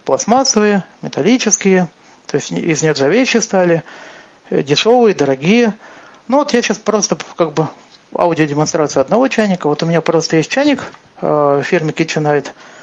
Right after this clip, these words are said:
Он, конечно, не умный, но у него есть регулировка температуры и есть кнопки. То есть одна кнопка включения, вторая температура, вот плюс-минус. То есть, допустим, хочу я, например, заваривать какой-нибудь зелёный чай или что-нибудь ещё. Я просто могу регулировать температуру. Вот шестьдесят.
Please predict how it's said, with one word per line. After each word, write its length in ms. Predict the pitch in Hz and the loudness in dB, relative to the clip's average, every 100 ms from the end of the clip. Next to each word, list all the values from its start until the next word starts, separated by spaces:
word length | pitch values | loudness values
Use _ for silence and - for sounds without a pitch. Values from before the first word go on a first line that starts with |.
| - | -6
Он, 120 | 175 | -4
конечно, 360 | 175 185 180 180 | 0 0 0 2
не 100 | 180 | 2
умный, 320 | 277 311 180 | 4 4 2
но 160 | 143 233 | 2 2
у 60 | |
него 200 | 269 180 233 | 4 4 2
есть 160 | 220 | 2
регулировка 460 | 180 151 165 208 - | 2 2 2 0 -2
температуры 600 | - 160 170 170 285 254 | -4 -2 -2 0 0 0
и 100 | 156 | 0
есть 140 | 190 | -2
кнопки. 380 | - 151 120 135 - - - - | 0 -2 -2 -10 -14 -18 -20 -10
То 60 | |
есть 120 | 156 185 | -4 -2
одна 180 | 170 | -2
кнопка 300 | 165 156 - | -2 -2 -2
включения, 520 | 131 143 143 277 285 262 - _ _ - - - | -4 -4 0 2 4 2 -2 _ _ -20 -20 -16
вторая 400 | - 165 151 131 | -4 0 0 -2
температура, 680 | 143 139 151 156 277 277 - | -4 -2 -2 0 2 2 0
вот 160 | 170 - | -2 0
плюс-минус. 540 | 175 - 175 156 - - _ _ _ - | -2 0 0 0 -4 -18 _ _ _ -2
То 80 | |
есть, 140 | 147 135 | -2 0
допустим, 320 | 147 170 156 | -2 -2 -2
хочу 240 | 170 170 | -2 2
я, 60 | 269 | 2
например, 380 | 196 165 196 180 - - - | 2 0 0 -2 -8 -10 0
заваривать 380 | 156 185 180 | 2 2 0
какой-нибудь 240 | - 170 139 | 0 0 2
зелёный 280 | 139 151 156 | 4 4 2
чай 300 | - 117 123 | 0 0 0
или 160 | 135 | -2
что-нибудь 400 | 139 143 127 135 | -2 -4 -6 -8
ещё. 320 | - - - - _ - - | -6 -4 -4 -6 _ -12 0
Я 120 | 269 | 0
просто 320 | 233 254 - | 2 -2 0
могу 180 | 151 190 | 0 2
регулировать 460 | 202 139 147 165 165 | 2 4 2 2 -2
температуру. 460 | 139 143 135 - | -2 -2 0 -2
Вот 140 | 117 - - | -2 -4 -12
шестьдесят. 400 | - - 240 | -10 -2 -4